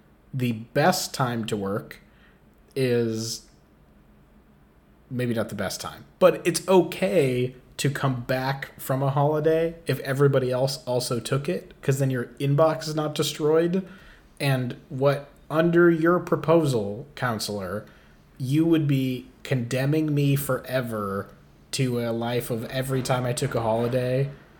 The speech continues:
I could never have a holiday. I would always be constantly, like, checking my inbox and trying to keep up with things. The advantage of, like, a holiday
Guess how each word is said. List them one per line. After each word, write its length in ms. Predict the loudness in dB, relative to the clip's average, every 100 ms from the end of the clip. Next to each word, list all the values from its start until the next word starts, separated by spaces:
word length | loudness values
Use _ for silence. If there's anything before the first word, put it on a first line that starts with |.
| -20 -4
I 60 | 2
could 160 | 4 6
never 220 | 6 8
have 180 | 6 8
a 60 |
holiday. 580 | 6 6 0 -4 -12 -16 -10 0
I 100 | 2
would 120 | 2
always 580 | 4 4 6 6 4 4
be 200 | 2 2
constantly, 840 | 0 -2 -2 -4 -6 -4 -4 -2
like, 420 | -2 -2 -4 -10 -20 -20 -20 -20 -6
checking 360 | 0 2 2 -2
my 160 | -2
inbox 720 | 0 0 0 -2 -4 -8 -8 -6
and 100 | -4
trying 240 | -2 -4
to 60 | -6
keep 200 | -4 -4
up 140 | -4
with 140 | -2
things. 260 | 0 -2 -2
The 140 | -2
advantage 720 | -2 -4 -2 0 2 0 -2 -4
of, 220 | -4 -4
like, 360 | -4 -4 -6 -8 -4
a 120 | -4
holiday 800 | -2 0 0 2 4 4 2